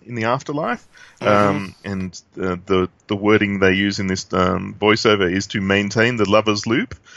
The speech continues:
Speaker 1: Um,
Speaker 2: Mm.
Speaker 1: but yeah, she comes out of the time machine with one thing on her mind, which is revenge. Now, Cliff suddenly, you know, he's upset by this, uh, memory,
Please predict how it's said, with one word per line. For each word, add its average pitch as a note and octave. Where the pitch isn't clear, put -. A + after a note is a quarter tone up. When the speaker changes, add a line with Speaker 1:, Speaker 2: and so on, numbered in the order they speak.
Speaker 1:
Um, F#2
Speaker 2:
Mm. B2+
Speaker 1:
but G2+
yeah, G#2
she C#3
comes A#2
out G#2+
of G2
the F2
time G2
machine F#2+
with G2
one A#2+
thing A#2
on G#2+
her G#2+
mind, G#2+
which F#2+
is G2+
revenge. G#2
Now, F2+
Cliff -
suddenly, G2
you G#2+
know, E2+
he's A#2
upset -
by G2+
this, F#2
uh, F#2
memory, G2